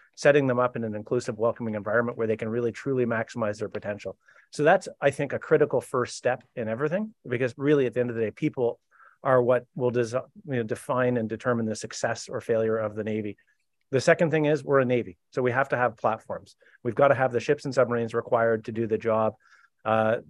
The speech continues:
the government has laid out an ambitious agenda under the National Shipbuilding Strategy. As you note, we're about to do, we're in the midst of a defense policy update, um, that will indicate, you know, where do we wanna go with that? I don't foresee any changes to the government's plan to,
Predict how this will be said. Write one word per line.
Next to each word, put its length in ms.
the 80
government 420
has 140
laid 180
out 200
an 100
ambitious 460
agenda 360
under 180
the 100
National 300
Shipbuilding 400
Strategy. 540
As 200
you 120
note, 260
we're 140
about 220
to 60
do, 460
we're 160
in 80
the 80
midst 220
of 60
a 60
defense 260
policy 360
update, 380
um, 460
that 180
will 120
indicate, 500
you 140
know, 260
where 200
do 60
we 100
wanna 200
go 120
with 120
that? 240
I 120
don't 320
foresee 520
any 180
changes 440
to 100
the 40
government's 360
plan 380
to, 260